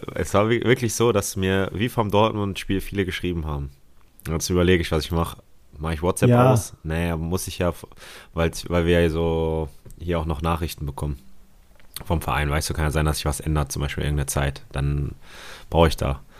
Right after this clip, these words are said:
Speaker 1: Äh, mach ich was anderes, mach ich WhatsApp nicht aus, dann bekomme ich Nachrichten, schreibe ich nicht zurück oder keine Ahnung. Mich nervt das vorm Spiel, so, weißt du? Muss ich ehrlich sagen. Also,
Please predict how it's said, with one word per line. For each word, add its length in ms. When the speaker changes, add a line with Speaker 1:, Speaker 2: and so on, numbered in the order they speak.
Speaker 1:
Äh, 440
mach 160
ich 120
was 140
anderes, 520
mach 120
ich 120
WhatsApp 260
nicht 240
aus, 320
dann 80
bekomme 200
ich 120
Nachrichten, 340
schreibe 300
ich 80
nicht 180
zurück 380
oder 480
keine 260
Ahnung. 340
Mich 160
nervt 200
das 120
vorm 180
Spiel, 300
so, 100
weißt 220
du? 80
Muss 160
ich 60
ehrlich 200
sagen. 280
Also, 240